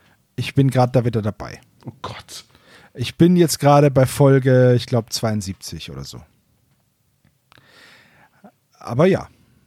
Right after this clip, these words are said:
Speaker 1: das mache ich so nebenher. Aber das mache ich vor allem dann, wenn ich halt meinem anderen Hobby, ähm, Tabletop nachgehe und halt bastel oder mal,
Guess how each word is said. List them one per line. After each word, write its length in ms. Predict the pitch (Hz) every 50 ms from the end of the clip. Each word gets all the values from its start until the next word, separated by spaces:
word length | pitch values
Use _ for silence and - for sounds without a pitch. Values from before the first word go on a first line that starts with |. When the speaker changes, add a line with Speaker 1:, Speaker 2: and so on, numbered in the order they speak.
| _ _ _ _ _ -
Speaker 1:
das 260 | - 139 135 - -
mache 180 | 139 147 143 147
ich 120 | 151 -
so 100 | - 147
nebenher. 460 | 139 135 135 127 127 127 131 131 131
Aber 180 | 131 135 143 143
das 160 | 151 143 -
mache 200 | 156 156 151 151
ich 220 | 170 135 - - -
vor 160 | - 156 135
allem 240 | 139 139 139 139 131
dann, 320 | 135 131 147 165 165 147
wenn 120 | 151 143
ich 180 | 143 135 - 139
halt 480 | 147 135 139 139 127 - - - 139 -
meinem 320 | 139 135 131 127 127 131
anderen 300 | - 131 143 143 139 139
Hobby, 420 | 135 139 131 135 135 131 131 131 131
ähm, 520 | 131 127 - 127 123 123 120 120 120 120 -
Tabletop 480 | - 156 170 165 156 - 127 117 -
nachgehe 520 | 107 101 107 104 - - - 113 110 120 127
und 200 | 107 123 - 123
halt 260 | 120 117 107 - -
bastel 440 | - 139 139 - - - 131 123 104
oder 180 | 98 101 98
mal, 440 | 98 104 117 - 143 151 160 170 170